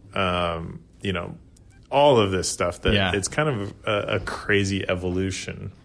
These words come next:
Speaker 2: Yeah. No, it really is. It's just, there's so much depth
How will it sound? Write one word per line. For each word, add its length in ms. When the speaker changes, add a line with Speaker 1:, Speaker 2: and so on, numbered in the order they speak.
Speaker 2:
Yeah. 320
No, 220
it 180
really 420
is. 240
It's 180
just, 300
there's 180
so 240
much 500
depth 520